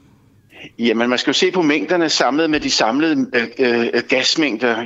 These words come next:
i Europa. Vi bruger jo en, øh, en fire hundrede milliarder kubikmeter gas i Europa, øh, og, og, og, og vi importerer cirka hundrede og halvtreds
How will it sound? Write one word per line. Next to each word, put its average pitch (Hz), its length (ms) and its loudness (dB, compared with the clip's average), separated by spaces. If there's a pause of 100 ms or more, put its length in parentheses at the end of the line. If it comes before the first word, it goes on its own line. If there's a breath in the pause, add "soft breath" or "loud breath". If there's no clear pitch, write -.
i 117 220 0
Europa. 101 420 0
Vi 120 120 -2
bruger 127 340 0
jo 117 280 2
en, 104 280 0
øh, 101 280 -2
en 104 120 -6
fire 127 200 0
hundrede 127 160 2
milliarder 101 400 2
kubikmeter 101 460 -2
gas 110 320 -2
i 123 40 -2
Europa, 110 560 0 (100)
øh, 104 340 2
og, 101 300 -2
og, 95 380 -2
og, 95 260 -2
og 98 120 -2
vi 104 80 0
importerer 98 420 -2
cirka 104 300 0
hundrede 113 240 0
og - 20 2
halvtreds - 600 -2